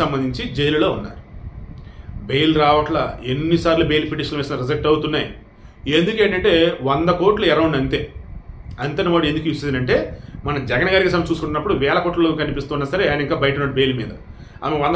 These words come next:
కోట్లు అయినా సరే ఆమె లోపలే ఉంది. ఎందుకంటే ఆ రకం ప్రూఫ్లు ఉన్నాయి. ఇప్పుడు ఏపీలో కూడా రెండు వేల ఇరవై, రెండు వేల పంతొమ్మిది నుంచి రెండు వేల ఇరవై నాలుగు మధ్య ఆ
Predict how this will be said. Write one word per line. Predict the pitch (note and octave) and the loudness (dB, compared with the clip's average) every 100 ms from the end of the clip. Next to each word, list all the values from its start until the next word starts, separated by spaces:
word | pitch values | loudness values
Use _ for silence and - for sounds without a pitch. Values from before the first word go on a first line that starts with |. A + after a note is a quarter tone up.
| F3 | 2
కోట్లు | E3+ D#3+ | 2 0
అయినా | F3 | 2
సరే | G3+ | 2
ఆమె | D#3+ D3 | 4 4
లోపలే | D3 B2+ | 4 -2
ఉంది. | - C3+ | -2 0
ఎందుకంటే | F3 G#3+ A3+ | 2 2 2
ఆ | D#3 | 2
రకం | G3 G3+ | 2 0
ప్రూఫ్లు | G#3+ - A#2+ | 0 0 -4
ఉన్నాయి. | - - - - - - - - - - - - - - - C3+ | -8 -14 -20 -20 -20 -18 -16 -16 -18 -16 -16 -16 -18 -20 -14 -12
ఇప్పుడు | - G#3+ F#3+ E3+ G3 G3 - - - - - G#2+ C3 G3+ | -2 6 8 10 8 4 -4 -12 -14 -12 -14 -4 2 4
ఏపీలో | A3+ A#3 A3+ G3 | 4 2 2 2
కూడా | F3+ E3+ | 2 2
రెండు | E3+ G3+ | 6 6
వేల | G3 | 6
ఇరవై, | E3 F3+ F#3 E3+ | 4 4 2 0
రెండు | D3 D#3+ | 0 2
వేల | G3 F3+ | 2 2
పంతొమ్మిది | E3 D#3+ F#3+ | 0 0 0
నుంచి | F3+ | 0
రెండు | D#3+ | 0
వేల | E3+ | 2
ఇరవై | D#3+ | 2
నాలుగు | D#3+ D3+ | 0 0
మధ్య | C3 B2 D#3+ A#3 - - - - | -2 -2 -4 -4 -10 -16 -18 -18
ఆ | - | -12